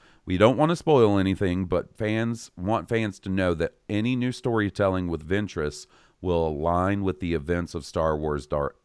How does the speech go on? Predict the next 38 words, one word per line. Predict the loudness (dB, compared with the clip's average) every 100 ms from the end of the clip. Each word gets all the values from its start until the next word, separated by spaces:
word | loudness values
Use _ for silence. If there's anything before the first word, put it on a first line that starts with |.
| -10
Dark | -6 -6 -8
Disciple." | -12 -8 -8 -8 -14 -16 _ _ _ -20 -20 _ _ _
So | -6 0 2 2 0 -4 _ _ _ _
this | -10 0 0 0
came | 0 0 2
out, | 0 0 -2 -8 _ _ _ _ -2
like, | 0 0 -2
I | -2
saw | 0 0 2
the | 0
initial | -2 -4 -2 0
reaction | 2 2 0 -6
to | -4
the | -6
trailer | -2 0 0 -2 -8 -14 _ _ _
and | -8 -8
po-, | -6 -6
saw | 0 0
people | 0 -8
being | -4 -4 -2
like, | -4 -4
"Ventress, | -4 -4 -2 -4 -4
what | -4
the | -4
fuck?" | 0 -2 0
And | -2 -2
this | -2 -4
was | -2
out | 0 0
moments | -2 -2 -2 -6 -4
later. | -2 -2 -6
So | -4 -2
they | 0 -2
had | 0 0 0 0
this | -2 -2
ready. | -8 -4 -2 -4 -10 0
They | 0 2
knew, | -2 -2 0 0 -4 -8